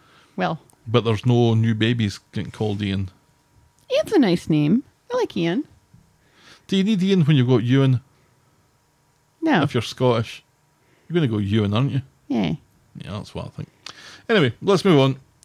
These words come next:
Speaker 2: to our next story, which is Quiz of the Week. On Monday, it's Monday, which means that it's pub quiz night. Yasmin wants to go, but Stu doesn't. He doesn't like quizzes, and he thinks that Roy would be better suited. No one disagrees.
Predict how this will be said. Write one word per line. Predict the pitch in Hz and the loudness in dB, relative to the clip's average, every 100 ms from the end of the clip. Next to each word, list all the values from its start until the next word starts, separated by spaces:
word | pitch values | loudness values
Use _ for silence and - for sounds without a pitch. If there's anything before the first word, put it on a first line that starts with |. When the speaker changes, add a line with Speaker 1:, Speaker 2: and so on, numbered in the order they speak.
| _ - | _ -10
Speaker 2:
to | - 139 131 104 | -4 -2 -2 -2
our | |
next | 127 127 - | -4 -6 -6
story, | 131 127 | -2 -2
which | 107 104 | -2 -6
is | 98 95 - _ | -6 -8 -14 _
Quiz | - - 98 110 117 | -20 -12 -4 -2 0
of | 143 | 2
the | 170 | 4
Week. | 226 - - - _ _ _ _ _ _ _ _ - - - - _ | 4 2 -6 -18 _ _ _ _ _ _ _ _ -20 -20 -20 -20 _
On | 226 | -2
Monday, | 226 214 196 - _ _ _ _ _ | 0 4 4 2 _ _ _ _ _
it's | 175 175 | -4 0
Monday, | 190 226 180 107 101 _ _ _ | 2 4 4 2 -2 _ _ _
which | - 127 | -4 -2
means | 151 143 | 0 0
that | 123 | 0
it's | 110 - | -4 -10
pub | - 156 - | -2 -2 -2
quiz | - 110 - | -2 -2 -2
night. | 92 95 - _ _ _ _ - - | -10 -10 -14 _ _ _ _ -20 -10
Yasmin | 127 143 135 131 | -2 -2 0 2
wants | 127 127 | 2 -2
to | 127 | -4
go, | 135 151 | 0 2
but | 131 123 | 2 -2
Stu | - - 180 | -4 -6 -4
doesn't. | 156 165 127 110 - - - - - - | 0 2 2 0 -6 -20 -20 -20 -20 -16
He | - | -6
doesn't | 160 156 | -4 -2
like | 123 139 - | -2 -2 0
quizzes, | 117 107 110 101 | 0 2 0 0
and | 110 | -2
he | |
thinks | 104 131 92 | 0 -2 -2
that | 120 | -4
Roy | 104 120 120 | 0 2 2
would | 107 | 0
be | 107 | -2
better | 104 101 73 | -2 -2 -2
suited. | - 151 117 92 - - - | -6 -4 -4 -6 -10 -18 -4
No | 110 | 0
one | 113 110 | 2 0
disagrees. | 104 110 104 110 101 92 | -2 -4 -4 -2 -2 -4